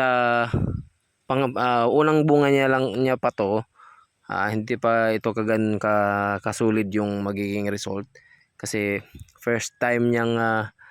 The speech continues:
ano eh, magbunga eh. So, itong dalawa na to, babalutin ko na to, isa-isa. Ayan, isa dito, tsaka isa naman dito. So,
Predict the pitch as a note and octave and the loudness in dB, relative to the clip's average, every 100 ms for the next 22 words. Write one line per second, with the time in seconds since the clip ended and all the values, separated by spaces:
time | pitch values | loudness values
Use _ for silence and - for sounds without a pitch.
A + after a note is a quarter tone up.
0 | - - - G#2+ A#2+ G#2+ F#2+ G2 G#2 G#2 | -20 -20 -6 -4 -2 -2 -4 0 0 0
1 | G2+ F2+ - G2+ A2 C#3+ C#3+ D3+ D#3 D#3 | -4 -6 -6 -2 -2 0 2 4 4 2
2 | - D3+ F3 - _ - - - - A2+ | 2 2 0 -4 _ -20 -20 -14 -2 0
3 | A#2 A#2+ C3 B2+ C3 B2+ C3+ B2 E3+ G#3 | 2 4 2 2 0 0 0 4 4 4
4 | - - _ - - G#2+ A2 D#3 G#3 - | -2 -12 _ -8 -4 -2 0 0 0 -4
5 | - - - - _ _ - G#2 B2+ A#2+ | -16 -20 -20 -20 _ _ -8 -4 -2 -2
6 | A2+ G#2 A2 - F3+ G#3 - - A2 G#2+ | -2 0 0 2 2 2 -6 -6 -2 0
7 | G#2 G2+ A2+ A2 G#2+ G#2 G2 G2+ G2+ - | 0 0 0 0 0 0 0 -2 -2 -8
8 | _ _ _ _ _ _ _ - A2 | _ _ _ _ _ _ _ -12 -6